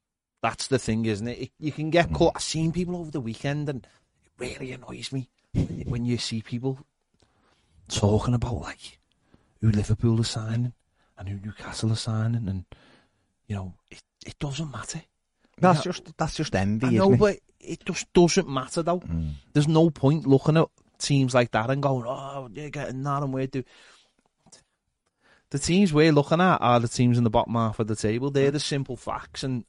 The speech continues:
Speaker 1: and it, we've gotta get, we've gotta have a better side than them.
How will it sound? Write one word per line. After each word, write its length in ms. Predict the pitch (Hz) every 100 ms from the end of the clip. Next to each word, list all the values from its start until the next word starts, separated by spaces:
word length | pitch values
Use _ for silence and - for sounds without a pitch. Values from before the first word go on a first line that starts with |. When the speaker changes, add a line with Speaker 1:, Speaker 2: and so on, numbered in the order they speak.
| -
Speaker 1:
and 120 | 117
it, 140 | 113
we've 240 | 127 135 -
gotta 260 | 127 120
get, 300 | 107 117 104 _ _ _ _ _ -
we've 200 | 123 127
gotta 180 | 131 123
have 180 | 117 107
a 40 |
better 320 | 98 113 117
side 360 | 107 107 104 104
than 160 | 101
them. 260 | 95 117 110